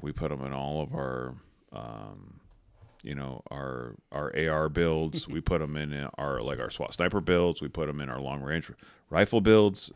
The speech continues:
I mean, every, there's really, and, and to, to back that up a little bit, we've tried a bunch of other companies, like, and I'm not gonna name these companies, and they're not bad,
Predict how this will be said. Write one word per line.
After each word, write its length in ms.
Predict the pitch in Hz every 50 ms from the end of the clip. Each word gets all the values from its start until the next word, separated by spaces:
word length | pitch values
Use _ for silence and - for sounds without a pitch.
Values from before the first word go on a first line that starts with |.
| - 85
I 60 | 85
mean, 140 | 85 76 - -
every, 320 | - 117 131 127 90 76 - - _ _ _ _ _ _ - - - - - - _ _ - 113 - _ _ _ _ _ _ _ _
there's 300 | 101 92 101 98 85 85
really, 380 | 104 113 117 107 92 85 78 69 - - - - - - - - _ _ _ _ - - - - _ _ _ -
and, 260 | 131 123 120 117 - - - -
and 160 | - 117 110 95
to, 100 | 98 82 78 - - -
to 100 | - 113
back 260 | 85 110 110 110 95
that 120 | 101 95 95
up 120 | 92 -
a 40 | 92
little 120 | 87 85
bit, 120 | 78 76 76
we've 160 | 101 107 -
tried 280 | - 131 120 107 92
a 20 | 85
bunch 200 | 78 90 85 -
of 60 | 87
other 140 | 80 76 73
companies, 440 | - 78 73 67 71 64 64 71 78
like, 240 | 78 71 67 67 -
and 120 | - - 95
I'm 120 | 92 90
not 100 | 87 82
gonna 160 | - 82 78
name 220 | 80 80 82 82 82
these 120 | 71 -
companies, 480 | - 110 113 113 110 113 113 110 110 - - - - - _
and 120 | - 92 98
they're 100 | 98 101
not 240 | 98 95 - 87
bad, 480 | 78 90 92 101 95 76 71 71 73 -